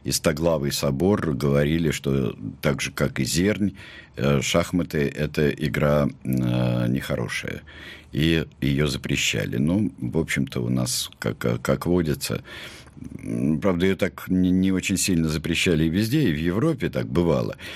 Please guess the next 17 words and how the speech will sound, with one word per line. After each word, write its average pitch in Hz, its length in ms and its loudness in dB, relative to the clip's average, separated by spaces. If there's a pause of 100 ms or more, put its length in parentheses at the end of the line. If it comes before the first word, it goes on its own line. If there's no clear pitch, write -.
(240)
но, 71 1080 2
э, 65 100 2
играли 95 360 4
все. - 320 -4 (760)
Э, 52 440 -4
от - 180 0
Новгорода 95 560 2
это 87 240 2
ещё 78 340 2
пошло, 71 500 2
и 71 80 2
в 80 40 2
Москве 87 380 0
тоже 65 320 0
играли 60 340 0
все. - 260 -4 (720)
Но, 98 720 4